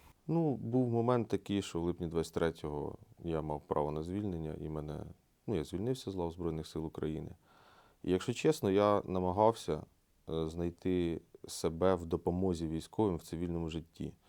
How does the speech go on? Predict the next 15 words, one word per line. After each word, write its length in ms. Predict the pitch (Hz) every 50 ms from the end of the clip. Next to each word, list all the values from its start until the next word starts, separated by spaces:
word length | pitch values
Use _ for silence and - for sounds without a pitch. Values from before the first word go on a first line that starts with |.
| _ _ - _ _ _ _ _ _ _
Тому 160 | - 104 113
що 100 | 113 -
я 60 | 117 107
бачив, 360 | 113 117 - - - 95 92
з 40 | 90
якими 320 | 90 - 101 98 92 87
вони 180 | 87 85 85 82
проблемами 520 | - 87 85 80 87 87 87 87 80 80
стикаються. 720 | - - 82 78 - - 76 71 71 69 - - - - - - _ _ - - - - - _ -
І 80 | 90
розумів, 360 | 90 90 92 98 101 110 107 -
що 160 | - 90 85
зараз 320 | 85 90 87 87 85 -
по 480 | - - - 87 85 85 82 80 78 - -
багатьох 760 | 80 82 82 80 85 82 - - 92 90 85 85 - -